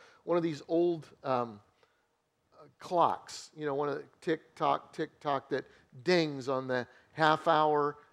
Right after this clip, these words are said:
and on the hour. So he decided, "That's gonna be my reminder that God loves me." And so every morning when he would get up, what's the first thing he would hear? Ding,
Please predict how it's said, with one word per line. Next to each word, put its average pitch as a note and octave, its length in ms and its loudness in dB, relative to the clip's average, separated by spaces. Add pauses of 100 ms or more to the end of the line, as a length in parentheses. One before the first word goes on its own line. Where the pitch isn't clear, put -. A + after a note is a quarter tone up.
and C#3 180 -2
on C#3+ 240 -4
the C3 160 -6
hour. E3+ 360 -2 (320)
So G3 120 -6
he G3 80 4
decided, E3 480 2
"That's G3+ 260 6
gonna G#3+ 160 0
be G3 160 -2
my D#3+ 220 2
reminder E3 1040 -2 (640)
that D#3+ 80 -14
God D3 240 2
loves A#3 260 -4
me." B2 120 -16 (580)
And D#3+ 80 -14
so F#3+ 400 4 (440)
every D#3 200 -2
morning F#3+ 320 4
when C#3+ 100 -2
he D3 80 -2
would D3 160 -2
get E3+ 140 2
up, E3+ 160 2
what's B2 100 -6
the - 60 -20
first D3 180 -10
thing C#3+ 100 -10
he C#3 60 -10
would B2+ 140 -8
hear? B2+ 260 -6 (160)
Ding, G3 480 -6